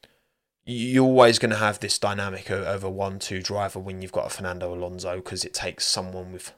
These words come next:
Herculean skill to go toe-to-toe with Fernando. But,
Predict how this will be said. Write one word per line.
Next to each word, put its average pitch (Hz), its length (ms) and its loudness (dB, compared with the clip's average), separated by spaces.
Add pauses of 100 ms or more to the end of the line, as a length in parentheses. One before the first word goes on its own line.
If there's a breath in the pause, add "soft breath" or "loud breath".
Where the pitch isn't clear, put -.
Herculean 110 800 2
skill 92 500 -4 (460 soft breath)
to - 100 -10
go 95 160 4
toe-to-toe 95 540 0
with 92 140 -6
Fernando. 90 480 -2 (560)
But, - 600 2